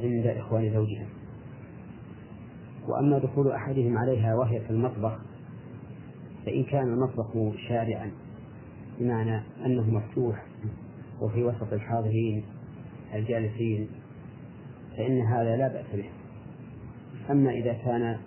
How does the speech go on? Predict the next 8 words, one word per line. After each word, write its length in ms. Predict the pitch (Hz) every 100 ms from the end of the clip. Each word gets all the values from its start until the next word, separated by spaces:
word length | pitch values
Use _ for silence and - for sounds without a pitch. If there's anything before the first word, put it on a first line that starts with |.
| - - - - - -
المطبخ 440 | 110 117 131 120 110 107
في 120 | 120
ناحية 420 | 117 113 127 110 113
من 120 | 107
البيت 340 | 104 120 113 - - - - - - - - - - - - - - - - - -
وكان 320 | 107 120 120
عليه 380 | 113 117 110 107
باب 260 | 120 113